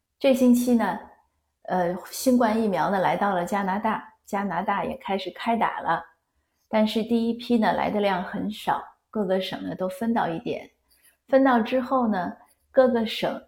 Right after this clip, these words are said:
都有自己的一个优先排序的标准，就是先给谁打。像我们B C省呢，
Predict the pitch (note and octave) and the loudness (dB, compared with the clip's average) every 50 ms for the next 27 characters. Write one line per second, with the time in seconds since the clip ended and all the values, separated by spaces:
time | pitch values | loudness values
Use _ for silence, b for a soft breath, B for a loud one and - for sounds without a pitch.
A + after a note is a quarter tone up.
0 | A#3+ - - A3+ A#3 A3 F3 D3+ - - - A3+ A3 - - - - E3 E3+ E3 | -12 -6 -4 -2 0 0 0 -2 -4 -4 -2 -2 -2 -2 -6 -4 -4 -4 -4 -4
1 | E3+ G#3 - G3 E3+ - - A3+ A3+ A3+ A3+ - A#3 A3+ A#3 A#3+ - - C#3 F3+ | -4 -4 -2 -2 -2 0 0 -2 -2 -2 -4 -2 -2 0 0 -2 -2 -4 -4 -4
2 | G#3+ - - A3+ G3+ - - - A#3+ A#3 A#3+ A#3+ A#3+ A#3+ F3+ - - - _ _ | -4 -2 -2 0 0 0 0 2 2 4 4 4 2 0 -2 -6 -6 -12 _ _
3 | _ _ - F3+ F3+ - - - - - A3+ A3+ A3+ G#3+ - - D3 - - D3 | _ _ -8 -8 -8 -8 -10 -10 -6 -4 -4 -2 -2 -4 -6 -8 -10 -8 -6 -6
4 | F#3 G#3+ F#3+ - - - _ _ _ _ _ _ _ _ _ _ _ _ _ _ | -4 -4 -4 -6 -6 -10 _ _ _ _ _ _ _ _ _ _ _ _ _ _
5 | _ _ - - A3 G#3 F#3 D#3+ E3 E3+ G#3 - A3 G#3+ - B3+ B3+ B3+ - - | _ _ -2 2 2 2 2 0 -2 -4 -2 -2 -2 0 2 4 2 2 2 -2
6 | - - B3 - A3 A3 G#3+ | -4 -4 -4 -4 -4 -4 -6